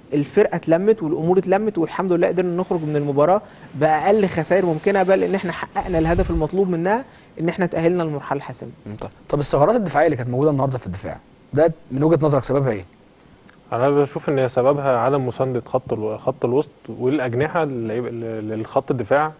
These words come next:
Speaker 3: إحنا شفنا محمد صلاح ومحمد شريف بدون أي واجبات دفاعية تماما. آه، خط النص كان متكتل في عمق الملعب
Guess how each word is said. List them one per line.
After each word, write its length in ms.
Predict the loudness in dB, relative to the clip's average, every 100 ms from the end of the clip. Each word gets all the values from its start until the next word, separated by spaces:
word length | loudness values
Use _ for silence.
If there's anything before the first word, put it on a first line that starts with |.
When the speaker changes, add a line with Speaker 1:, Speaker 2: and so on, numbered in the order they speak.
| _ -6
Speaker 3:
إحنا 360 | -2 -2 -2
شفنا 220 | -6 -8
محمد 280 | -4 -2 -2
صلاح 240 | 0 -2 -2
ومحمد 320 | -6 -6 -6
شريف 400 | -6 -8 -10 -16
بدون 580 | -10 -6 -4 0 0 0
أي 280 | -2 0 0
واجبات 300 | 0 -2 -2
دفاعية 300 | -2 0 0
تماما. 400 | 0 -4 -6 -8 -14 -20 -20 -20 -16 -6
آه، 160 | -2
خط 260 | 0 0 0
النص 300 | -2 0 -4
كان 380 | 0 2 2 0
متكتل 400 | -2 -4 -2 -4
في 120 | -2
عمق 220 | -2 -2
الملعب 380 | -2 0 2 0